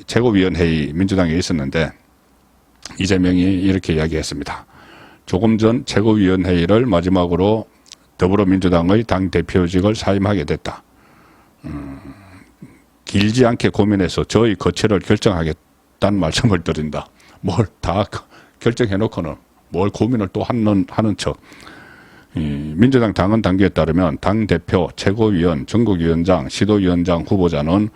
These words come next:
후보자 등록 전까지 지역위원장을 제외한 모든 당직을 사퇴를 해야 됩니다. 그래서 이재명이 사퇴를 한 건데, 음, 당직 사퇴하고 또 하-, 또 해먹으려고, 어, 사퇴를 한 건데, 짐짓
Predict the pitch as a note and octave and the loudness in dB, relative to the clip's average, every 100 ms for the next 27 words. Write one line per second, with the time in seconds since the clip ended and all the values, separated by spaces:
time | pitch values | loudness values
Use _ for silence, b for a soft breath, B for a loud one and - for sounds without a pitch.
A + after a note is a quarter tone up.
0 | B B B - C3+ B2+ G#2+ F#2 A#2+ C#3+ | B B B -2 2 4 4 0 0 2
1 | C3+ A2 - F2 E2 G2 - - _ b | 2 0 -4 -6 -2 -2 -2 -6 _ b
2 | b b b - A#2+ C3 A2+ F#2 F2+ F2 | b b b 0 2 4 2 2 2 0
3 | F2 E2 E2 E2+ E2 G#2+ B2+ F#2+ E2 F#2 | 0 0 0 0 2 2 2 0 -2 0
4 | G2+ F2 - - A2+ G#2+ F#2 C#2+ G2+ A#2 | 0 0 -4 -2 -4 -2 -4 0 0 0
5 | C#2 C2+ - - E2 D#2 D#2+ F#2 G2+ B | -4 -8 -12 -6 -4 -2 0 0 -2 B
6 | B B B B - D#2 F2+ F#2+ F2+ D#2+ | B B B B -8 -4 0 0 0 -2
7 | - G#2+ E2+ D#2 D2 D2 E2+ F2 - b | -2 -2 -2 -4 -4 -2 -2 -2 -6 b
8 | b b b - C#2+ C#2+ F#2 F2+ - G2+ | b b b -12 -12 -4 -2 -2 -4 -6
9 | F#2 E2 - A2+ G2 F#2+ _ - B2+ G2+ | -6 -8 -4 -4 -4 -8 _ -4 -2 -2
10 | F2+ F#2 F2 C#2 C#2+ D2 - - C#2+ G2+ | -4 -4 -4 -6 -8 -10 -10 -12 -6 -6
11 | - E2+ D2 D2 C#2+ D#2+ D#2+ - F2+ F2 | -2 -2 -2 -6 -6 -4 -6 -2 -2 0
12 | A2+ | 2